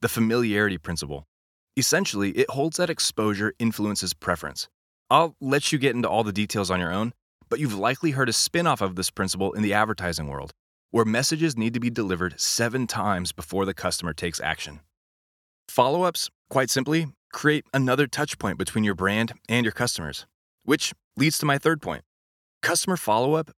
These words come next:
builds brand trust and loyalty. A survey by Zendesk found that just over forty percent of U S customers say that customer experience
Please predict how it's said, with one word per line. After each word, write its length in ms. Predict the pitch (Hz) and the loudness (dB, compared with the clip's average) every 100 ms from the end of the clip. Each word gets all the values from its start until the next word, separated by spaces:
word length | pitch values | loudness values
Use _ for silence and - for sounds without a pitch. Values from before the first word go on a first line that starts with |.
| _ | _
builds 300 | - 113 101 | 0 0 0
brand 420 | 82 98 113 143 170 | -2 0 2 2 0
trust 440 | - 113 110 - - - | 0 0 0 -4 -10 -4
and 260 | 120 120 | 0 0
loyalty. 560 | 98 101 107 98 80 71 - _ _ _ _ _ _ | 0 0 0 0 -6 -12 -16 _ _ _ _ _ _
A 60 | 123 | 0
survey 340 | - 143 160 | 6 4 4
by 160 | 156 120 | 2 2
Zendesk 540 | 95 110 127 151 - _ | 2 2 2 0 -4 _
found 260 | - 123 131 | 0 2 2
that 100 | 107 | 0
just 380 | 113 139 - - | 2 2 0 -4
over 240 | 123 123 120 | -4 0 -2
forty 420 | - - 127 147 | -2 0 0 0
percent 360 | 160 143 120 | -2 0 0
of 80 | 117 | 0
U 180 | 98 113 | 2 2
S 140 | - | 2
customers 560 | - 101 - 90 85 - | 0 0 0 -2 -4 -4
say 280 | - - 110 | -4 0 0
that 200 | 104 - | 0 -2
customer 380 | - 139 - 120 | -4 -4 -2 -2
experience 720 | 104 - - 180 123 98 - | -2 -2 0 0 2 -2 -6